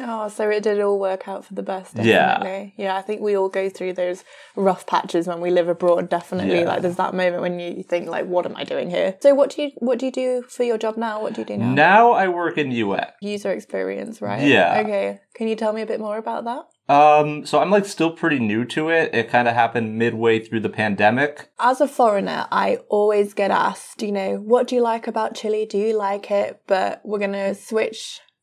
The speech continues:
Speaker 1: gonna turn the tables a bit here. I'm gonna ask you, what's been your worst experience here?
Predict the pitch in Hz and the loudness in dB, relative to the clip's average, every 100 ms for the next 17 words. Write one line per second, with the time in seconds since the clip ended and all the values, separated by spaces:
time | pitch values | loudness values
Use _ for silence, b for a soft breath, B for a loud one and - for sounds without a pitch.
0 | _ _ - 196 190 - 220 208 208 202 | _ _ -8 -8 -8 -4 -2 -2 -2 -2
1 | 190 185 208 196 196 196 190 190 202 202 | -2 -4 -4 -4 -2 -4 -4 -4 -6 -6
2 | 214 208 202 - 247 233 208 185 180 180 | -6 -2 -2 -4 -8 -6 -4 0 0 -2
3 | 196 - - 92 92 - - - - - | -6 -8 -4 -4 -2 -4 -8 -4 -4 -4